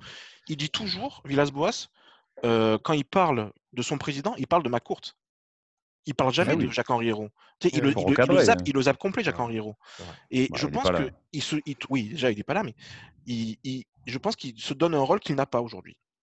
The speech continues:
Speaker 1: clairement.
Speaker 3: Ah,
Speaker 1: Il donne,
Speaker 3: c'est
Speaker 1: il se,
Speaker 3: vrai.
Speaker 1: il se croit un peu au-dessus, euh, de tout. Euh, et, euh, et pour moi, ça pose problème. C'est, c'est, c'est, au-delà de la com, il y a ça aussi. C'est, il, il se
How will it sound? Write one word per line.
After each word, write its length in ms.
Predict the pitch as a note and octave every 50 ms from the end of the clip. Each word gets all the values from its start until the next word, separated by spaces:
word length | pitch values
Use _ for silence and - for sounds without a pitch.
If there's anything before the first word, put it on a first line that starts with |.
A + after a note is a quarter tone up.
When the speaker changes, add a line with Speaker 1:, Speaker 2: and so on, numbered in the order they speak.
| _ _ -
Speaker 1:
clairement. 300 | - C3 B2 A2+ G#2+ G#2+ _ _ _ -
Speaker 3:
Ah, 60 | C3+ D3
Speaker 1:
Il 60 | D#3 D3+
donne, 160 | B2 B2 B2+
Speaker 3:
c'est 60 | B2 - C3
Speaker 1:
il 60 | A#2+
se, 160 | - - B2+
Speaker 3:
vrai. 100 | A#2 G#2+
Speaker 1:
il 40 | B2
se 100 | - C3+
croit 260 | - - - F#3+ F3
un 40 | D#3+
peu 140 | - - E3+ -
au-dessus, 760 | - F#3 F#3 E3 E3 D#3+ - - - - F3 E3+ E3 - _ _ _ _ _ _ -
euh, 160 | - G#2 G#2 G#2
de 100 | A2 A2+
tout. 240 | - - D3 D#3+ - _ _ _ _ _ - - - - _ _ - A#2
Euh, 380 | A2 G#2+ G#2+ G#2+ G#2+ G#2+ G#2+ - -
et, 340 | - A#2+ A#2 A#2 A2+ A2 G#2+
euh, 520 | G#2+ G#2 G#2 G#2 G#2 G#2 G#2+ G#2+ G#2 G#2 - - - -
et 80 | - G#2+ - _ _
pour 140 | - C3 B2+
moi, 120 | D#3+ G3+ A3
ça 120 | - C3+
pose 180 | - - B2 -
problème. 360 | - - A#2 A2 G2+ G2+ - - _
C'est, 220 | - - - -
c'est, 180 | - - - A#2
c'est, 240 | G2+ - B2+ A#2 A2 - - - - - - _ _ -
au-delà 300 | - C#3 C3 B2+ D#3+ D#3
de 40 | D3
la 80 | C#3
com, 240 | B2+ - - G3+ G3
il 60 | F3
y 20 | C#3
a 40 | A#2+
ça 180 | - - E3
aussi. 220 | D3 - - D3+ C3
C'est, 160 | - - A2+
il, 160 | A2+ G#2+ A2 _ -
il 120 | B2 A2
se 160 | A2 - -